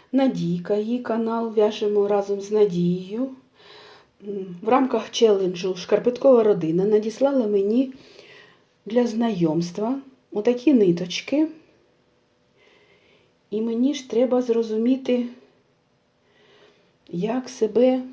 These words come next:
поведе ця ниточка в експлуатації, яка вона буде у процесі вив'язування, і яку пару шкарпеток я зможу з неї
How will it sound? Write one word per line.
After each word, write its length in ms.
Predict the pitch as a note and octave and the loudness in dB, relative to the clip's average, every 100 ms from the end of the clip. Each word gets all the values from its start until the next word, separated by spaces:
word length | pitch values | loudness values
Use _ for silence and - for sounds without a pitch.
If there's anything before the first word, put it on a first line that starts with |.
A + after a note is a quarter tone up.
| - _ _ _ _ _ _ | -20 _ _ _ _ _ _
поведе 400 | F3+ G3 G3 A#3+ | -4 0 2 2
ця 200 | A#3+ G#3+ | 2 -2
ниточка 520 | A3 A3+ A3 G#3 - | -2 0 0 -2 0
в 60 | G#3 | 2
експлуатації, 840 | G#3 - G#3+ G#3 B3 B3 - F3 | 2 2 0 2 2 0 0 0
яка 260 | F3+ F3 A3 | 0 0 -2
вона 280 | G#3+ G#3+ G#3 | -2 -2 -2
буде 400 | G#3 A3 G#3+ G#3 - - - - | -4 2 2 2 -6 -20 -20 -14
у 80 | - | -8
процесі 580 | - G#3 - B3 A#3+ G#3+ | 2 2 4 0 0 -2
вив'язування, 1080 | G#3+ G#3 G#3 C4 C4+ F#3 E3+ E3 D#3+ D3+ D3 - - - _ _ _ - | -2 -2 -2 -2 -2 -4 -4 -4 -8 -12 -14 -20 -20 -20 _ _ _ -18
і 180 | F#3+ G3+ | -14 -6
яку 480 | G#3+ A3+ - B3 B3 | -6 -6 -6 -4 -2
пару 360 | A3+ B3 B3+ | -2 -2 -2
шкарпеток 800 | B3 - G#3+ - A#3 C4 B3 A#3+ | -4 -8 -8 -2 0 0 -2 -2
я 440 | G3+ G#3 G#3+ G#3 G3 | 0 0 0 -2 -6
зможу 440 | F3+ G#3+ A#3 A3 | -8 -6 -6 -8
з 80 | G3 | -8
неї 480 | A3 B3+ A#3 A3 | -4 -2 -2 -6